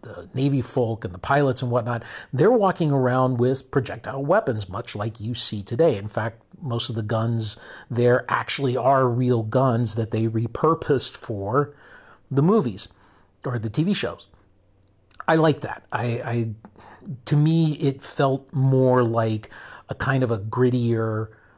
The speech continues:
uh, feel for the campaign. So I stuck with projectile weapons. So right away,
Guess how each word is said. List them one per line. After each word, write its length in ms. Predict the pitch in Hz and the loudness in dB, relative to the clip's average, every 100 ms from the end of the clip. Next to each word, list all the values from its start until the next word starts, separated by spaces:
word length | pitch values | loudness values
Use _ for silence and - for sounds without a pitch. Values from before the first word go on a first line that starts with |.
| _ - | _ -10
uh, 200 | - - | -8 -8
feel 400 | - - 135 123 | -10 -2 0 0
for 580 | - - 110 107 107 104 | -2 -4 -4 -4 -6 -6
the 100 | 104 | -8
campaign. 600 | - 117 92 - 107 98 - _ | -6 -6 -6 -8 -8 -12 -20 _
So 480 | - - 131 135 - | -4 0 4 2 2
I 120 | 143 | 0
stuck 420 | 131 - 131 117 | 2 2 0 0
with 400 | 117 110 104 - | -4 -6 -6 -12
projectile 540 | - 120 107 98 107 107 | -6 -6 -4 -8 -8 -4
weapons. 380 | 123 - - - | -2 -4 -6 -6
So 140 | 110 | -2
right 200 | 127 156 | 2 4
away, 360 | 139 147 139 | 6 6 6